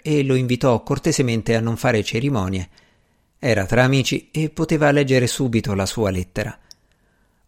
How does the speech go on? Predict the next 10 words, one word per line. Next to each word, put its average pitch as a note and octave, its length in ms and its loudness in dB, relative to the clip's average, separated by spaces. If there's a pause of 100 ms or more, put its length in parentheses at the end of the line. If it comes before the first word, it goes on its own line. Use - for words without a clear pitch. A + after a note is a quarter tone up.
(120)
Un F#3+ 160 2
atto G3+ 300 0
gentile E3+ 520 2
da G2+ 140 2
parte A2 280 -2
sua, A2+ 320 2
ma C3+ 160 2
un D3+ 240 0
tantino F#3+ 460 0
superfluo, A2+ 840 0